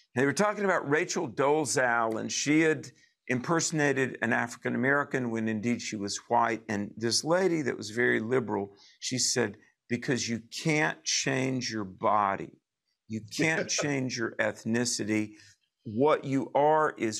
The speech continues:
Speaker 1: what you are, and that can't be changed." Now, Carl, they've, they've flipped the script. Now the narrative is you can change your body,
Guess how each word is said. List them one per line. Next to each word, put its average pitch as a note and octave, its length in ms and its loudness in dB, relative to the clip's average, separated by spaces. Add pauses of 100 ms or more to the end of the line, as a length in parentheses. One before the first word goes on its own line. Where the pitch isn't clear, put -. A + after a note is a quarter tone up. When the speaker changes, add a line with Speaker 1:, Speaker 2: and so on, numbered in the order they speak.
(120)
Speaker 1:
what C#3+ 220 2
you A#2 260 -4
are, C3 460 4
and G#2+ 180 -4
that G#2+ 280 -4
can't - 540 -2
be A#2 240 -4
changed." - 840 -4 (1080)
Now, A2+ 80 -4
Carl, G3+ 640 2 (640)
they've, D#3 340 0 (280)
they've D#3+ 200 2
flipped - 640 -2 (100)
the C#3+ 120 -4
script. - 640 0 (300)
Now D#3 340 2
the A3+ 160 2
narrative C3 640 0
is C#3+ 280 2 (180)
you D#3+ 180 -2
can C4 400 -4
change C3 440 0
your A2+ 100 0
body, E2 440 -2